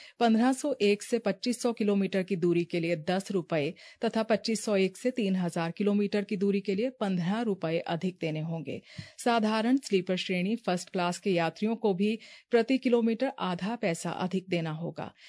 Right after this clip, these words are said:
यह संशोधित किराया राजधानी, शताब्दी, दुरंतो, वंदे भारत और तेजस जैसी प्रीमियर और विशेष रेल सेवाओं पर भी लागू होगा।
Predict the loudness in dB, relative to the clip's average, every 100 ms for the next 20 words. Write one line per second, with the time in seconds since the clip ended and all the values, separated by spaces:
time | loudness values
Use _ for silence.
0 | -6 0 0 2 0 0 2 2 0 0
1 | 0 0 0 0 -2 -2 -4 -6 -4 -2
2 | -2 -2 -4 -4 -8 -2 -2 0 0 -2
3 | -2 -2 -2 -2 0 0 0 -2 -4 -4
4 | -8 -20 _ 0 0 4 4 6 2 2
5 | 0 0 -2 -2 -2 -2 -2 -4 -2 -2
6 | -2 -2 -2 2 2 2 0 0 -2 -2
7 | -2 -2 -2 -4 -2 -2 -2 -6 -6 _
8 | -20 _ 0 2 0 -4 -6 -6 -6 -12